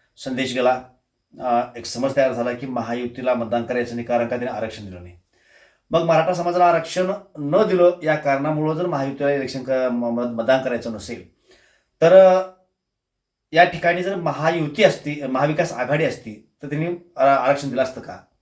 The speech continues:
तर कदाचित याचंही उत्तर नाही असंच राहिलं असतं. म्हणजे एका अर्थानं महाविकास आघाडी आणि महायुती सरकार कोणाचं जरी असलं तरी मराठा समाजाला आरक्षण भेटलं असतं का, तर त्याचं उत्तर आहे नाही.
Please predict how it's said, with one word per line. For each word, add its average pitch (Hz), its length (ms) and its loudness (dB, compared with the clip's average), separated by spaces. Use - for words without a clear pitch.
तर 117 60 -10
कदाचित 180 420 0
याचंही 151 340 -4
उत्तर 139 340 -6
नाही 120 420 -6
असंच 104 200 -14
राहिलं 110 180 -8
असतं. - 200 -18
म्हणजे 208 140 -2
एका 185 240 6
अर्थानं 151 580 -2
महाविकास 160 680 -6
आघाडी 131 380 -4
आणि 143 180 -6
महायुती 120 800 -10
सरकार 127 340 -4
कोणाचं 127 420 -4
जरी 185 140 0
असलं 113 320 -4
तरी 190 80 -4
मराठा 127 300 -4
समाजाला 117 300 -4
आरक्षण 113 320 -6
भेटलं 104 240 -10
असतं - 200 -12
का, 117 120 -8
तर 143 100 -10
त्याचं 113 220 -16
उत्तर 107 180 -14
आहे 104 120 -10
नाही. 90 140 -18